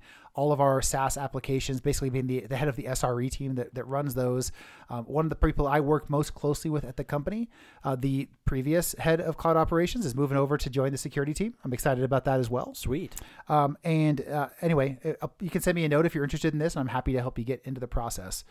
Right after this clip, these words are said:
Speaker 1: Uh, and then the second job we have at Ping is a security intern, kind of the opposite end of the experience spectrum. Uh, we're looking for someone who wants to work with us this summer. And this is a, our internship program's a little different. We actually have the person cycle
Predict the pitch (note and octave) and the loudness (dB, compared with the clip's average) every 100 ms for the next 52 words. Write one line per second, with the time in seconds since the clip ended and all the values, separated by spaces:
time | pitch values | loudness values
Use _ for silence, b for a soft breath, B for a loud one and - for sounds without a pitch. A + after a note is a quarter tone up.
0 | B B B D#3 D#3+ F3+ E3+ B3 E4 A#3+ | B B B 2 4 4 4 4 4 6
1 | E3 D#3 D3+ D3 - D#3+ A3 G3+ F3 F3 | 6 6 4 6 6 6 6 4 6 4
2 | F#3+ G#3 G#3+ A3 C#4 C#4 B2+ A2 E3+ D#3+ | 2 0 0 -2 -2 0 -2 0 2 2
3 | E3+ F3 F#3+ E3+ D#3+ F3+ F#3+ D3+ E3 D3 | 2 0 0 -2 0 0 0 2 2 2
4 | - E3+ E3+ E3+ - - E3+ G3+ C4+ - | 0 0 0 -2 -2 0 2 2 0 -4
5 | B B B D#3+ D#3 E3+ - D3 - F3+ | B B B 4 6 6 2 -6 -4 0
6 | F3+ F#3 E3 E3+ D3 D#3 F3+ - E3 E3 | 2 4 6 6 4 2 2 4 4 4
7 | E3+ F3+ C3 D3+ - - G#3+ C#3+ D#3 B | 4 2 2 0 0 2 2 0 -4 B
8 | B B C#3+ F3 F#3 G3+ E3+ D3+ - - | B B 0 2 2 4 4 4 -2 4
9 | F#3 G#3 F3 D#3+ D#3+ - D3+ D3+ D3 D3 | 6 6 4 2 0 2 2 2 0 2
10 | D#3 C#3+ C#3+ G3 E3+ D3 D3+ D3 E3 C#3+ | 0 0 0 0 0 2 2 0 -2 0
11 | D3+ D3 C#3 D#3 C#3+ B2+ - | 0 0 -2 -2 0 -2 0